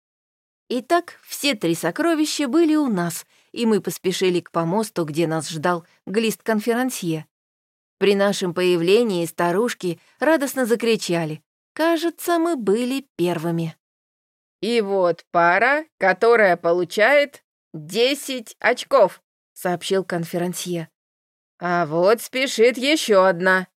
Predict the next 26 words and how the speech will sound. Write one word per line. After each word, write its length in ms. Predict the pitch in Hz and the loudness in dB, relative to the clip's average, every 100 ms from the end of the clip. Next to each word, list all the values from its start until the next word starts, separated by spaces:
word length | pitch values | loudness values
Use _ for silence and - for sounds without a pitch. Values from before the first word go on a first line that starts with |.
| _ _ _ _ | _ _ _ _
Это 280 | 285 294 294 | -6 0 0
оказалась 560 | 285 285 302 302 320 | 0 -2 0 0 0
Сильвия 580 | - - 254 165 165 156 | -2 -2 0 0 0 -2
со 160 | - 196 | -4 -6
своим 360 | - 208 170 | -2 -2 -2
женишком. 680 | 160 208 214 - - 156 151 _ _ _ _ _ _ _ - | -2 -2 -2 -4 -4 -4 -6 _ _ _ _ _ _ _ 0
Элис 360 | 254 254 233 - | 0 2 -4 -4
и 120 | 233 | -4
Уилл 380 | 240 240 294 339 - _ _ | -2 0 0 0 -4 _ _
пришли 420 | - 262 - 320 | -2 0 0 0
четвертыми. 800 | 330 240 170 175 170 180 170 175 _ _ _ _ _ | 0 -2 -4 -4 -2 -4 -6 -8 _ _ _ _ _
Оба 260 | - 196 190 | -2 0 2
выглядели 600 | 175 220 208 180 185 180 | 4 4 4 2 2 2
куда 300 | 233 214 226 | 2 2 2
веселее, 540 | 247 - 320 208 160 | 0 0 2 2 0
чем 260 | 156 180 165 | -2 -4 -4
в 100 | 170 | -2
начале 440 | 208 214 175 156 | -2 0 -2 -2
испытания. 680 | 185 - 214 175 165 156 160 _ _ _ _ - | -4 -4 -6 -4 -6 -8 -10 _ _ _ _ -8
На 80 | 202 | -6
щеках 400 | - 214 226 214 | -4 -4 -6 -4
подруги 420 | 208 190 247 196 | -4 0 0 0
я 140 | 208 | 0
заметила 640 | 202 214 226 226 233 226 - | 0 0 0 -2 -4 -4 -6
возбужденный 720 | 202 226 214 233 226 247 262 | -6 -6 -4 -4 0 0 0
румянец, 680 | 285 302 214 175 170 165 - | 2 2 0 -2 -4 -8 -12